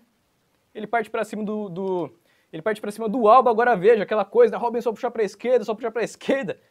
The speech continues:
Puxou pra direita, ó. Ganhou o fundo e só tirou do Valdez, golaço do Bayern de Munique. Em poucos segundos o time saiu lá da defesa, contra-ataque mortal, três a zero nesse momento. Jogada clássica, ó, atrai o bloco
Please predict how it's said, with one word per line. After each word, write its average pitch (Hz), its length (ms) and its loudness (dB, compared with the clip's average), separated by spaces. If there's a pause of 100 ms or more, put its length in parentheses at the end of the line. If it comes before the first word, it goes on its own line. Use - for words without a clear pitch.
(120)
Puxou 202 160 -8
pra 247 100 -2
direita, 208 480 -2
ó. 104 80 -6 (1500)
Ganhou 190 300 -4
o 262 60 -4
fundo 277 500 -6 (760)
e 196 120 -14
só 208 200 -8
tirou 220 320 -4
do 185 120 -6
Valdez, 175 500 -2
golaço 190 580 -2
do 185 60 -12
Bayern 180 200 -2
de 170 60 -10
Munique. 160 380 -8
Em 180 60 -10
poucos 214 320 -2
segundos 220 320 -6
o - 20 -12
time 214 160 -12
saiu 202 220 -4
lá 202 100 2
da 208 80 -4
defesa, 214 480 -2 (240)
contra-ataque 196 560 -4
mortal, 214 480 -2 (100)
três 208 280 -6
a 208 100 -2
zero 180 220 -4
nesse 190 200 -12
momento. 151 380 -6 (340)
Jogada 247 320 -2
clássica, 254 460 -4
ó, 156 40 2
atrai 170 260 -2
o 214 40 -4
bloco 208 400 0